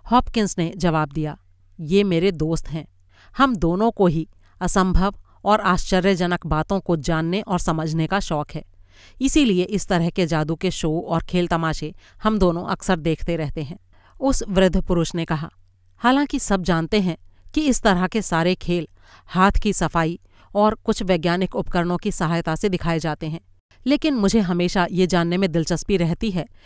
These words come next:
कि ये लोग ये सारे काम करते कैसे हैं। जादूगर लोग अपने भेद किसी को पता नहीं लगने देते। खास तौर से गोलकुंडा तो अपने भेदों को गुप्त रखने के मामले में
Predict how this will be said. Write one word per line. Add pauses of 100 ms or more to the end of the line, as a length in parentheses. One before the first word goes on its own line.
(220)
कि
ये
लोग
ये
सारे
काम (140)
करते
कैसे
हैं। (480)
जादूगर
लोग
अपने
भेद
किसी
को
पता
नहीं
लगने
देते। (500)
खास
तौर
से
गोलकुंडा
तो
अपने
भेदों
को
गुप्त
रखने
के
मामले
में